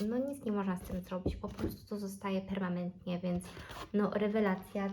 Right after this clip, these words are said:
To jest akurat maska Delusions, mm, Rangera, e, rewelacyjny <laughs> szablon, on jest wielkaśny.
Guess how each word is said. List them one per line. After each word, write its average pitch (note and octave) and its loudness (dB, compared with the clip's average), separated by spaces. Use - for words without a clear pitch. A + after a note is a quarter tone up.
To B3+ 6
jest B3+ 4
akurat A3 -4
maska A3 2
Delusions, G#3 4
mm, G3 6
Rangera, G3 8
e, F#3 2
rewelacyjny F#3+ 2
<laughs> - -2
szablon, G3 2
on G3 2
jest G3+ -2
wielkaśny. G3+ 2